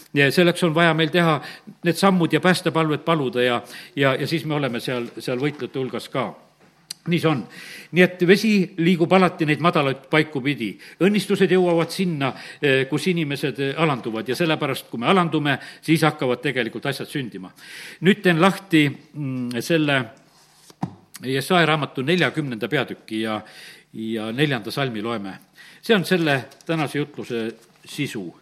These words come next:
mis on Jesaja nelikümmend ja neljandas salmis öeldud.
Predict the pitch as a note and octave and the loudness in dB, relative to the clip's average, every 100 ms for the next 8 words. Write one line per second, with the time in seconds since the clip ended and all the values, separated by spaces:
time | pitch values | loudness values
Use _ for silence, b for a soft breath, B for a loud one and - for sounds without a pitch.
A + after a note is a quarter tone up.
0 | _ _ C3 A#2 A#2+ A#2 - D3+ C3 C3 | _ _ -12 -12 -10 -12 -6 -4 -4 -4
1 | A#2+ A#2+ A2 F#2 - b b b b b | -4 -6 -8 -10 -14 b b b b b
2 | b b b - A#2 C#3 A2+ G#2+ - A#2+ | b b b -8 -4 -4 -4 -8 -8 -8
3 | A2 B2+ A2 F#2+ F2+ | -6 -4 -4 -6 -18